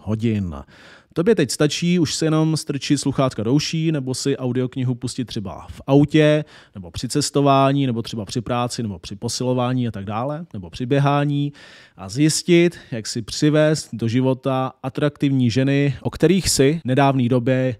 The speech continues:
jenom snil. Téměř na denní bázi dostávám e-maily a zprávy od kluků a chlapů, kteří mi děkujou, protože si přečetli tady tuhletu e-knihu,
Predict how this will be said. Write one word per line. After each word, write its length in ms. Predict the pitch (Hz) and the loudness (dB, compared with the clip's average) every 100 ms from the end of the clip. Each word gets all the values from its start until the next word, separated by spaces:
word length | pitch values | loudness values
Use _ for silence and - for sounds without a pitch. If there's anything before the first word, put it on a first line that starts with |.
| - | -8
jenom 480 | 104 110 110 110 104 - | -6 -4 -4 -4 -6 -8
snil. 600 | - 110 113 107 80 57 _ - - - _ _ | -6 -2 -2 -2 -4 -12 _ -20 -20 -20 _ _
Téměř 420 | 135 147 185 196 170 | 0 2 4 2 4
na 180 | 151 | 2
denní 340 | 139 147 165 185 | 4 6 6 6
bázi 480 | 151 143 143 147 139 | 4 2 0 0 0
dostávám 840 | 127 - 139 139 143 139 143 131 - _ 139 | -2 0 0 2 0 -2 -4 -6 -10 _ -2
e-maily 520 | 147 147 147 143 139 | 2 2 0 -2 -4
a 100 | 135 | -8
zprávy 480 | - 127 131 135 131 | -8 -2 0 0 -2
od 140 | 123 | -2
kluků 360 | 139 131 139 135 | 0 2 2 0
a 40 | |
chlapů, 640 | - 123 - 135 139 139 | 0 -4 0 2 2 2
kteří 320 | - 135 120 127 | -2 -4 -2 -2
mi 240 | 131 120 _ | -2 -4 _
děkujou, 720 | 110 113 127 - 151 147 156 156 | -8 -4 0 4 6 8 6 4
protože 380 | 135 107 113 | -2 -6 -6
si 140 | 113 120 | -6 -8
přečetli 560 | - 127 143 151 151 | -6 -4 -2 -2 -2
tady 180 | 143 135 | -2 -4
tuhletu 300 | 127 127 139 131 | -4 -4 -4 -6
e-knihu, 560 | 123 127 120 127 127 | -4 -2 0 0 0